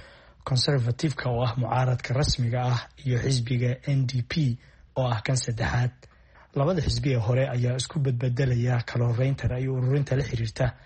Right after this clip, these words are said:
cidda dalka xukumi doonta afarta sano ee soo socota. Soomaalida ayaa kaalin muuqata ka qaadanaya doorashooyinkan. Tiro yar waa ay tartamayaan, halka kuwa badanna ay codkooda dhiibanayaan.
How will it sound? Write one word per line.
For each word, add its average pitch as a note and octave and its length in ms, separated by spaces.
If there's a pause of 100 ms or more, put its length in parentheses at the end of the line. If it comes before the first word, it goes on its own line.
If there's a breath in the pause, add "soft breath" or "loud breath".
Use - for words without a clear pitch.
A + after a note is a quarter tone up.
(360 loud breath)
cidda C3 280
dalka C3+ 300
xukumi B2 380
doonta A#2 400
afarta B2+ 300
sano A#2+ 220
ee A#2+ 60
soo A#2+ 180
socota. A2+ 420 (540 soft breath)
Soomaalida D3+ 420
ayaa B2 200
kaalin D3 300
muuqata B2 380
ka - 140
qaadanaya B2+ 460
doorashooyinkan. B2 800 (360)
Tiro C#3 240
yar C3 320 (220)
waa B2 180
ay B2 140
tartamayaan, B2 640
halka C3 300
kuwa C#3+ 220
badanna B2 420 (300 soft breath)
ay C#3 100
codkooda B2 460
dhiibanayaan. B2 560